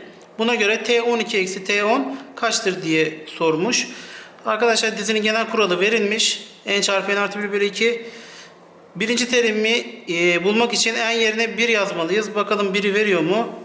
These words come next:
Bir yazdık N yerine. Bir çarpı bir artı bir,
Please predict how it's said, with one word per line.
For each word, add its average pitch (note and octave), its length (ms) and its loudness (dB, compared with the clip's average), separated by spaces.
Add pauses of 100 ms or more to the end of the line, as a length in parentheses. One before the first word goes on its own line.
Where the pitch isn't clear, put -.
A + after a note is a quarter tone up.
(140)
Bir G#3 280 -2
yazdık F#3 400 0
N E3 160 0
yerine. E3 600 0 (720)
Bir A#3 580 0
çarpı F3 800 0 (120)
bir G3+ 180 -2
artı F#3 380 0
bir, D#3+ 140 0